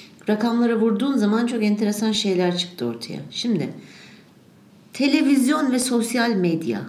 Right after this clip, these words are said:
Sence hayatımızın kaç yılını harcıyoruzdur?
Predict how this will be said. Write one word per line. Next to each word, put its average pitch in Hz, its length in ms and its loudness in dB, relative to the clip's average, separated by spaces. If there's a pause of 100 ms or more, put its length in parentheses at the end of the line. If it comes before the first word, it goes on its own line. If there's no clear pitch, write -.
(140)
Sence 320 380 0
hayatımızın 233 720 0
kaç 285 320 -4
yılını 165 200 0
harcıyoruzdur? 143 680 -4